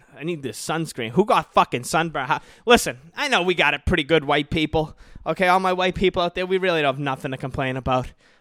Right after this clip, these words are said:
Okay, and I'm not asking for anything, but you see how white I am,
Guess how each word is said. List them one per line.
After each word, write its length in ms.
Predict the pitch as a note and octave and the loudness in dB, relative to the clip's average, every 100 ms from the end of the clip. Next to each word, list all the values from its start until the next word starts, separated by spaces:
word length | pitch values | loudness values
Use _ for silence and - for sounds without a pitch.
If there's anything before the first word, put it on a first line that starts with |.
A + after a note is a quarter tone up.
| - | -16
Okay, 240 | D3+ F3 | -8 -4
and 80 | E3+ | -2
I'm 100 | F#3+ | 0
not 180 | G3+ E3 | 2 4
asking 360 | D3+ D#3 - | 4 2 -2
for 160 | D#3 D3+ | -4 -2
anything, 320 | D3+ D3+ D3+ | -2 -2 -6
but 180 | C3+ A#2+ - _ _ _ _ _ _ _ _ - | -6 -12 -14 _ _ _ _ _ _ _ _ -20
you 160 | - E3 | -10 -8
see 140 | - | -6
how 100 | B3 | -4
white 260 | C#3 C#3 C#3+ | -2 0 0
I 120 | D3 | 2
am, 320 | D3+ D3+ D3+ | 2 0 -4